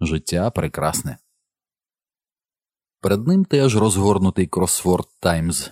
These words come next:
і хоча він заповнив лише кілька клітинок, та це оборонний засіб, не більше. Він не любить розмовляти з людьми в потягах, взагалі не любить порожніх балачок, а найменше в світі йому потрібен приятель-попутник.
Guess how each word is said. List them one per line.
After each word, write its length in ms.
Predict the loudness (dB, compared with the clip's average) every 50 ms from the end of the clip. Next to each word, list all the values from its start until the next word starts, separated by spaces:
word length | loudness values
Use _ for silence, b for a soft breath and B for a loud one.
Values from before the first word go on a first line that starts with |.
| -12 -6
і 280 | -2 0 0 0 0
хоча 440 | -2 -4 -4 -6 -4 -2 -2 -2 -2
він 180 | 0 0 -2 0
заповнив 580 | 0 -2 -2 -2 0 -2 0 0 0 -2 0
лише 300 | -2 -2 -2 -2 -4 -4
кілька 400 | -4 -2 -2 -4 -2 -2 -4 -4
клітинок, 640 | -2 -2 -2 -2 -2 0 0 2 2 2 0 -2 -6 _ _ _ _ _ _ _ _
та 100 | -4 -2
це 160 | 0 0 0
оборонний 500 | 0 0 0 0 0 2 2 2 2 0
засіб, 480 | 0 0 0 0 0 -2 -4 -6 -8 -12 -14 -14 _ _ -2
не 180 | 0 0 0
більше. 420 | 0 0 -4 -4 -4 -6 -10 -12 -14 _ _ _ _ _ _ _ _ _ _ _ _ _ _ _ _ -4
Він 300 | 0 2 4 4 4 6
не 120 | 6 6
любить 340 | 6 6 4 4 2 0 0
розмовляти 680 | 0 -2 -2 0 0 0 0 0 0 -2 -2 -2 -2 -2
з 80 | -2
людьми 360 | 0 0 0 0 0 0 0 0
в 80 | -2
потягах, 760 | -4 -2 -2 -2 -2 -2 -6 -8 -8 -8 -10 -10 -12 -14 -12 -6
взагалі 460 | -2 0 0 2 2 0 0 0 0
не 140 | -2 -2 -2
любить 320 | -2 -2 -2 -4 -4 -4 -2
порожніх 460 | -2 0 0 0 0 0 -2 -2 -2
балачок, 580 | -4 -4 -4 -4 -4 -6 -6 -8 -8 -10 -14 _ _ _ _ _ _ _ _ _ -6
а 140 | -2 0
найменше 420 | 2 2 4 4 4 2 2 0 0
в 60 | 0
світі 320 | 0 0 0 0 0 2
йому 260 | 2 2 2 2 0 0
потрібен 580 | 0 -2 -2 -2 -2 -2 0 0 -2 -2 -2
приятель-попутник. 1300 | -2 -2 0 0 0 -2 -2 -4 -4 -6 -6 -6 -4 -4 -4 -4 -6 -10 -10 -10 -10 -12 -12 -12 -16 -18